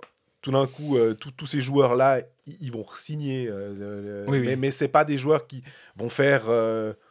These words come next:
Speaker 1: se lever les, les, les, ceux qui aiment les mercatos, justement, en se disant, «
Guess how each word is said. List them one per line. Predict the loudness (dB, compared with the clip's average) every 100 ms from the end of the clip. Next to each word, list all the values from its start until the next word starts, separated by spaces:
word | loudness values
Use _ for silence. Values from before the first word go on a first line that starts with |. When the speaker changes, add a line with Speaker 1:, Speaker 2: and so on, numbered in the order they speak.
| _ _ -20 -16
Speaker 1:
se | -6 -2
lever | 4 6 8 6
les, | 6
les, | 2 -2
les, | -2 -4 -4 -6 -8 -10 _ _ _ -8
ceux | -4
qui | 0 4
aiment | 6
les | 6
mercatos, | 2 2 -2 -2 0
justement, | 0 2
en | 2
se |
disant, « | 0 -8